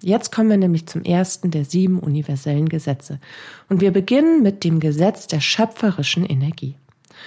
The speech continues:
Und ich habe ja gerade schon ganz viel vorweggenommen, aber ich gehe noch mal ein bisschen zurück, damit du es wirklich verstehst. Dieses Gesetz, das Gesetz der schöpferischen Energie, bildet nicht ohne Grund das erste aller kosmischen Prinzipien.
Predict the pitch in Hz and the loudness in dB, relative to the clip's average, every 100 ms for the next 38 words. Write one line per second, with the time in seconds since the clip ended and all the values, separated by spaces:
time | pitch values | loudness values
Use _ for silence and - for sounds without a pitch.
0 | - - 202 196 196 185 180 185 160 147 | -20 -2 0 2 0 2 2 0 -2 0
1 | 175 - - 156 - 190 165 - 139 160 | 0 -2 -4 -4 0 2 0 -2 -6 -4
2 | 160 170 233 254 233 196 180 165 151 - | -2 -2 0 2 4 4 2 2 -2 -4
3 | 160 - 160 160 160 160 185 - - 170 | -4 -2 -2 0 0 0 0 -2 0 0
4 | 170 - 160 - - 131 - _ _ _ | -2 -10 -8 -8 -8 -14 -18 _ _ _
5 | _ _ - - - - - - _ - | _ _ -20 -20 -20 -20 -20 -20 _ -4
6 | 233 277 294 - 285 208 151 - - 160 | 0 2 2 2 2 2 0 -2 -8 -8
7 | - 151 185 220 - 156 - 233 - 220 | -2 0 0 -2 -4 -4 0 -2 0 0
8 | 196 - 202 180 180 165 151 - 226 214 | 0 0 0 0 0 -2 -4 0 2 2
9 | - 214 294 - - - 208 185 156 - | 2 2 0 -2 -14 -4 0 0 0 -2
10 | 175 220 240 160 - - 208 254 262 - | 0 2 0 -4 -8 -2 0 2 0 -2
11 | 240 - 170 185 180 180 - 175 165 - | -4 -2 0 2 0 -2 -6 -6 -4 -4
12 | 156 - 156 151 - 165 165 - 139 - | -4 -4 -4 -6 -4 -4 -4 -8 -12 -12
13 | 135 131 | -10 -10